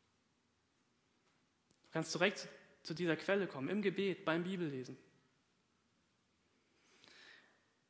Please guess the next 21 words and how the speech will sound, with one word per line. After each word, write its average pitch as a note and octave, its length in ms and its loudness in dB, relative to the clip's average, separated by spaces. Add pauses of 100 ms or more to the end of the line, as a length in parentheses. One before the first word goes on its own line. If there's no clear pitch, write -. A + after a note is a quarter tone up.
(1160)
Ich - 60 -10
habe D#3+ 80 -4
gedacht, F3+ 200 4
so E3+ 140 2
was, E3+ 280 0
was, D#3+ 280 -2
was D#3+ 180 0
wir F#3+ 140 6
Prediger, F3+ 680 2 (480)
ja, D#3 120 2
das D#3+ 120 0
ist D3 60 0
ein - 60 2
altes D#3 340 2
Wort, F#3 240 2
Prediger, G3+ 500 0
das D3+ 120 -4
sind D3 80 -4
die D3 100 -2
Menschen, D3+ 300 0
die C3 180 -6